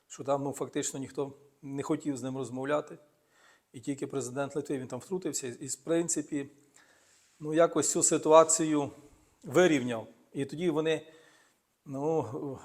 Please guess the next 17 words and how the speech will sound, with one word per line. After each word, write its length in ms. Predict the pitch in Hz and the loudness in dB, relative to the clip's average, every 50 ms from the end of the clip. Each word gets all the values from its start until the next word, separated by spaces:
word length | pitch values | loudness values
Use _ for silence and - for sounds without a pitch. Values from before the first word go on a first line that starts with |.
| - - | -14 -10
с-, 200 | - - - - - | -10 -10 -10 -4 0
по 100 | - 156 | 2 4
великому 420 | 151 160 165 180 170 - 160 156 | 6 6 6 6 4 2 2 2
рахунку, 420 | 156 147 147 - 180 175 - - 151 | 2 2 2 2 0 0 -2 -4 0
так, 240 | - 156 139 - 156 | 2 2 2 2 0
на 100 | 151 143 | -4 0
колінні, 480 | - 170 175 180 175 147 131 127 123 | 2 2 2 2 0 -2 -4 -6 -8
на 100 | 123 127 | -8 -8
мою 260 | 127 131 131 131 127 | -8 -8 -8 -10 -10
думку, 480 | 127 165 185 208 190 - 156 139 127 127 | -8 -8 -10 -8 -8 -8 -8 -8 -8 -8
цю 200 | - - 151 143 | -10 -8 -6 -4
ситуацію 840 | - - 147 127 - 139 143 143 143 143 - - 139 131 131 131 123 - - - - - _ | -4 -4 -4 -6 -2 2 2 2 2 2 -2 -6 -6 -6 -8 -10 -10 -12 -18 -20 -20 -20 _
щодо 460 | - - - - 165 151 131 139 135 | -10 -4 0 2 2 2 2 2 0
G 220 | 131 120 113 113 143 | -2 -2 -2 -2 0
seven, 520 | 151 - - 160 156 147 139 131 127 127 123 | 2 4 6 6 6 6 4 2 -4 -6 -4
так, 380 | - 143 147 143 - - - | -2 -2 -2 -2 -4 -12 -16
і 300 | 135 127 123 123 120 117 | -14 -14 -12 -12 -14 -16